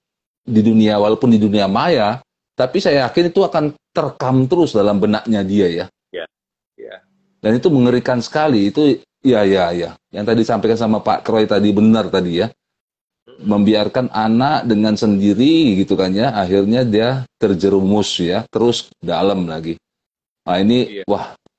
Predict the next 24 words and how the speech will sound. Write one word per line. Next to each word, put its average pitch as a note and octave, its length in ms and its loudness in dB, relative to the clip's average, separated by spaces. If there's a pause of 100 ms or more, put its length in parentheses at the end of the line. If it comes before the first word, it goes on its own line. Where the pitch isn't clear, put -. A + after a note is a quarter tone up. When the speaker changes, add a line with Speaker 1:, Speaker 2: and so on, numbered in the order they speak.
(100)
Speaker 1:
luar F2+ 160 -4
biasa F2 500 -2
diingatkan F2 480 -6
Pak D#2+ 240 -4
Troy. E2+ 240 0
Speaker 2:
Makanya - 220 -14 (340)
sering, E3 220 -10 (100)
eh, A2+ 380 -12 (100)
apa C#3+ 160 -20
Speaker 1:
Hmm. C3+ 160 2
Speaker 2:
namanya, D3 160 -6 (320)
eh, G2 160 -20
orang F#2+ 240 -20
tua G2+ 240 -20
juga G2+ 280 -18
ya, G2 200 -18
bapak, F2 640 -20
ibu F#2+ 400 -10
Speaker 1:
Iya. G2+ 160 -2
Speaker 2:
gitu G2 240 -16
ya, F#2+ 100 -16 (380)
untuk, - 240 -18 (480)
eh, G2+ 320 -20
membuka, G2 680 -16